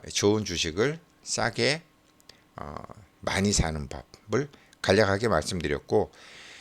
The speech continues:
이런 식으로 해서 제가 한번 포포를 서서히 공개하는 것을 심각히 고민해 보도록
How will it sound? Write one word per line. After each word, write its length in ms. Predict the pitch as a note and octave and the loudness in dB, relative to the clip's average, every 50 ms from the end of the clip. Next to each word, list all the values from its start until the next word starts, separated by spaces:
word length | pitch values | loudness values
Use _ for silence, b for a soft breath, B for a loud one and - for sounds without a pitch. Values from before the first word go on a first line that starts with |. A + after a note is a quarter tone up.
| B B B B B | B B B B B
이런 260 | A2+ B2 D3+ D#3 D3 | 4 6 6 8 8
식으로 420 | - D#3 C#3+ C3 C#3 C3+ C#3+ C#3 | 8 6 6 6 6 8 8 10
해서 400 | C3 B2 A2 - C3+ C3 C3 B2+ | 10 8 8 6 4 4 4 4
제가 760 | A#2+ - A#2+ A2+ A2 A2+ A2+ A2 A2 A2+ A2 A2 A2 A2 A2 G#2+ | 2 0 0 2 4 4 6 6 6 4 4 4 4 4 2 0
한번 480 | - B2+ A#2+ A2+ G2+ A2 A2 G#2+ G#2 G2+ - | 0 -2 -2 0 0 2 0 0 0 -2 0
포포를 920 | - C#3+ - - - C3+ B2+ B2 A#2+ A#2 A2+ A2+ A2+ A2 A2 A#2+ B2 A#2+ | 0 0 2 4 6 6 6 6 6 4 4 4 2 2 0 0 -2 -2
서서히 420 | - - G2+ G2+ G2 A2 G2+ G2+ | 0 2 2 2 4 4 2 2
공개하는 560 | - - F2+ F2 F2+ F#2 F2 F2 F2 E2+ E2 | 0 -2 -6 -4 0 0 2 0 0 -2 -2
것을 300 | D#2 D#2+ D#2+ - D3+ D#3+ - B B B B B B B B | -4 -2 0 0 -2 -2 -4 B B B B B B B B
심각히 720 | - - - - B2+ A#2+ A#2 A2 - - - D#3+ E3+ - - - | 2 2 2 2 2 0 0 -2 -2 -4 -6 -6 -6 -8 -12 -10
고민해 360 | - - E2+ F2+ F2 F2 F2 E2 | -6 -4 -2 -2 0 0 -2 -2
보도록 360 | D#2 D#2+ D2 F2+ G#2 B2+ - | -2 -2 -2 -2 -2 -2 -4